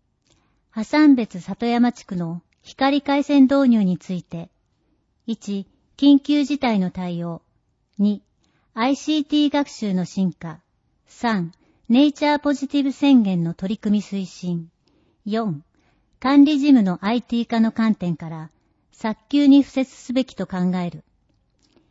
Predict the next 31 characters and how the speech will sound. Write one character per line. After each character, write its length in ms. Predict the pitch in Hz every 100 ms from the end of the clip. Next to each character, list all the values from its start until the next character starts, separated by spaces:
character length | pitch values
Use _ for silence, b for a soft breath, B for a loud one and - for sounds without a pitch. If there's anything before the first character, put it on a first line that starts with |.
| _ _ _ -
ネ 160 | 254
イ 60 | 277
チ 120 | 277
ャ 60 | 277
ー 40 |
ポ 120 | 269 277
ジ 140 | -
テ 100 | 277
ィ 40 |
ブ 40 | 254
宣 240 | - 269
言 240 | 226 202 170
は、 220 | 175 170 _ _ _
今 260 | - 254 247
後 240 | 240 233 _
国 240 | 226 240
の 160 | 254 254
ス 120 | -
タ 140 | 262
ン 80 | 277
ダ 140 | 269 285
ー 40 |
ド 100 | 285
モ 100 | 285
デ 140 | 269
ル 80 | 220
と 100 | -
な 140 | 185 185
る 80 |
た 100 | 175
め、 240 | 165 165